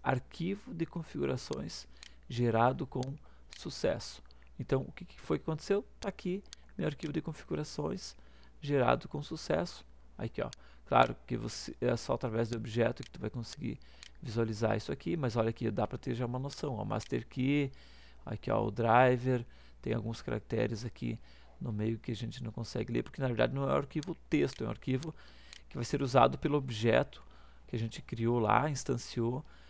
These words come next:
que possibilita então que eu leia ele. Então olha só, se tu escolher, vou apagar ele, certo? Se você escolher então aqui, ah, ah, ah, tá fechado aqui, deixa eu executar de novo ele aqui, onde é que tô, onde é que tô?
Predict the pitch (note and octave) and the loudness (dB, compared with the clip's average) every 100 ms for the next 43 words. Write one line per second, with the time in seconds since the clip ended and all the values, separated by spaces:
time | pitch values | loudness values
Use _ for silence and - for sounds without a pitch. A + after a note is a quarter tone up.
0 | - - B2+ C#3 - A2+ A#2 - C3+ B2+ | -14 -10 -6 -4 -4 0 0 -2 -2 -2
1 | C3 - C#3 B2+ B2+ B2+ G#2 - - A#2 | -2 -2 -2 2 2 4 2 -2 -2 2
2 | B2 C3+ - - - - - - - B2+ | 2 2 -2 -6 -6 -16 -20 -20 -6 -4
3 | - C#3 - C#3 B2+ A2+ B2 - D#3 C#3 | -2 -4 -2 0 0 0 -4 0 2 2
4 | D3 B2+ G#2 - - - - - - A2+ | 2 0 -2 -6 -16 -20 -20 -14 -2 -2
5 | - - - - - B2+ A#2 C#3 B2+ - | -2 -16 -18 -20 -4 -4 -2 -4 -6 -4
6 | C3+ B2+ B2+ C3 B2 - B2+ B2 C3 - | -2 0 -2 -2 -4 -4 -2 0 0 -6
7 | - - - - - A2+ A2 - - A#2+ | -20 -18 -18 -16 -2 0 0 -6 -6 -2
8 | A2 G#2+ G#2 - - A#2 G#2+ - - - | -2 -2 -4 -6 -6 -4 -4 -8 -8 -8
9 | - - A2+ - C3 B2 - - - - | -6 -6 -8 -8 -8 -8 -12 -20 -20 -14
10 | - A2 A#2+ A2 B2 - A2 B2 G#2+ A2 | -10 -6 -6 -8 -8 -4 -4 -4 -6 -8
11 | A2 A2+ G#2+ A#2+ B2 - B2 C3 - - | -8 -6 -6 -6 -10 -10 -10 -10 -10 -10
12 | - - - - D#3 E3+ F3 | -8 -10 -12 -10 -8 -8 -8